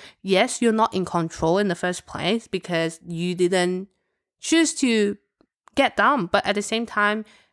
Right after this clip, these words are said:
you'll be in control 'cause you're the person who get to decide what to do next. And obviously, any decent person with a clear mind would just choose to move on. So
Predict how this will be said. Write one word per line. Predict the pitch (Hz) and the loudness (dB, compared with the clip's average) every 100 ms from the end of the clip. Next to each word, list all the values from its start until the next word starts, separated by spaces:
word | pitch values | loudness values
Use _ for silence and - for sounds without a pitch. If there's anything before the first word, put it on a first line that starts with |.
| _ | _
you'll | 208 202 220 247 | -4 2 2 2
be | 285 277 | 2 2
in | 226 | 2
control | 208 190 196 | 0 2 0
'cause | 190 202 180 | 2 -2 -2
you're | 175 175 185 196 196 | -2 0 2 4 2
the | 196 | 0
person | 190 185 170 185 180 180 | -2 0 0 0 0 2
who | 180 | 0
get | 170 180 - | 2 0 0
to | 190 | -4
decide | 160 175 175 170 | 0 0 0 -2
what | - | -6
to | 185 | -6
do | 170 175 | -2 -2
next. | 165 165 196 | 0 -2 -2
And | 196 175 | -4 0
obviously, | - 175 202 - 190 247 - - - - _ | -2 0 -2 -4 -4 -6 -8 -20 -20 -20 _
any | - 214 214 214 214 | 0 2 2 0 0
decent | 202 202 208 190 | -2 -2 0 0
person | 190 180 190 190 | 0 0 0 -2
with | 185 175 160 - _ | 0 0 -2 -14 _
a | 170 | -10
clear | - 208 214 | -2 2 2
mind | 185 170 202 202 | 0 0 -2 0
would | 170 | -2
just | 180 185 - | 0 -2 -2
choose | - 190 170 | -2 0 -2
to | - 170 | -2 0
move | 156 170 - | 2 0 -2
on. | 151 185 277 _ _ _ _ | 0 0 0 _ _ _ _
So | - - 208 180 170 165 - | -8 0 2 4 2 0 -4